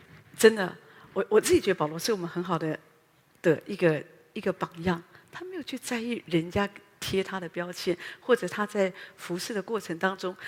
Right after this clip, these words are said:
他是有吃饱没吃饱，住铁皮屋，住豪宅，他都可以很享受。他不是说：“我绝对不可以住那个豪华旅馆，我绝对不可以去休闲，我绝对不可以旅游。”我觉得他不是这样，他只是觉得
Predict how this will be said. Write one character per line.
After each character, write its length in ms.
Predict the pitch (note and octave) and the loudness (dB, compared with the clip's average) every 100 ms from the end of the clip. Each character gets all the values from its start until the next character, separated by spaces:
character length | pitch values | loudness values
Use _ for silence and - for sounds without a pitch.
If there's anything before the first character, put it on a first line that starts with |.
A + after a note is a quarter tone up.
| - - | -16 -4
他 200 | G#3 G#3 | -2 -2
是 200 | - G#3 - - | -2 -6 -8 -8
有 140 | E3 | -6
吃 180 | - A3+ | -4 -4
饱 180 | - D#3+ | -4 -4
没 160 | E3 F3 | -6 -6
吃 200 | - A3 | -6 -8
饱， 260 | - E3 D3+ | -8 -8 -8
住 120 | - G3+ | -10 -8
铁 200 | - D#3+ | -6 -6
皮 240 | - F3+ | -6 -10
屋， 200 | F3 G#3 G3 | -10 -10 -12
住 160 | - A3+ | -10 -6
豪 200 | F3 F3 | -4 -4
宅， 160 | - - - - | -4 -8 -14 -4
他 140 | F4+ | 0
都 100 | G#4+ | 0
可 140 | G4+ D4 | 0 0
以 40 | |
很 120 | G#3 | 0
享 240 | A3+ F3 D3+ | -2 -6 -4
受。 220 | - F#3+ | -4 -2
他 160 | - F4 | -2 -4
不 160 | - | -4
是 140 | B3 C#4 | -2 2
说 180 | C4 B3+ - - | 0 -2 -12 -8
：“我 80 | F#3 | -8
绝 400 | - F#3 G3 C4 | -4 -2 0 2
对 140 | D4 | 0
不 100 | - | 0
可 140 | - | 0
以 40 | F#3 | 0
住 200 | - A3 | 0 -4
那 100 | G#3 | 2
个 100 | F3+ | 2
豪 220 | - E3 | 2 -2
华 240 | - D#3 | 2 2
旅 220 | E3 E3 F3+ | 2 -2 2
馆， 240 | F#3+ E3+ - - | 4 2 0 -6
我 80 | F#3 | -4
绝 280 | E3+ - F#3+ | -2 6 6
对 140 | C4 | 6
不 100 | A3 | 0
可 120 | B3+ G#3+ | 2 0
以 40 | |
去 160 | - G#3+ | 0 0
休 300 | - G#3 G#3+ | 4 4 6
闲， 180 | - | 2
我 80 | E3+ | 0
绝 160 | E3 G3+ | 0 2
对 80 | B3+ | 2
不 140 | C4 | 4
可 140 | B3 | 8
以 40 | G#3+ | 8
旅 200 | G#3+ D#3+ | 8 4
游。” 200 | E3+ E3+ - - - | 4 4 -6 -18 2
我 120 | A#3 | 4
觉 120 | A3+ | 4
得 80 | D#4+ | 2
他 80 | F#4 | 2
不 140 | F4+ | 0
是 160 | G3 G3 | -6 -4
这 200 | F#3+ F3+ | 0 2
样， 220 | F#3 F3+ - - _ - | 2 -2 -4 -20 _ 0
他 180 | F4 G4 | 2 4
只 140 | F#3+ | 2
是 120 | A#3+ | 2
觉 160 | - F#3 | 2 4
得 160 | F#3 | 4